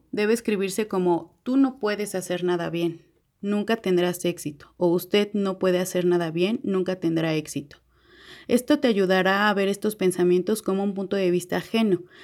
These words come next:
y no como declaraciones verdaderas. Paso número tres. Puedes responder a tu crítica interior escribiendo una evaluación más realista y compasiva de ti misma.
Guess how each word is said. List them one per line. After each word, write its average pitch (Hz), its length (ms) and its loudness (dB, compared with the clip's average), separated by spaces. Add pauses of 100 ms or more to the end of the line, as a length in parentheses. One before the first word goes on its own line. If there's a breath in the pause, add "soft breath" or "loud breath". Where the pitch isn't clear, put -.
(160 loud breath)
y 208 160 4
no 214 260 4
como 214 240 2
declaraciones 165 720 2
verdaderas. - 800 -8 (140)
Paso 247 280 2
número 226 380 4
tres. 165 380 -4 (560 soft breath)
Puedes 254 300 4
responder 202 460 0
a 220 140 0
tu 202 120 -2
crítica 208 400 -2
interior 185 640 2
escribiendo 202 600 0
una 208 180 -2
evaluación 190 540 0
más 196 200 -4
realista 190 380 -2
y 226 40 -2
compasiva 175 580 -2
de 165 120 -2
ti 160 180 -4
misma. 185 480 -2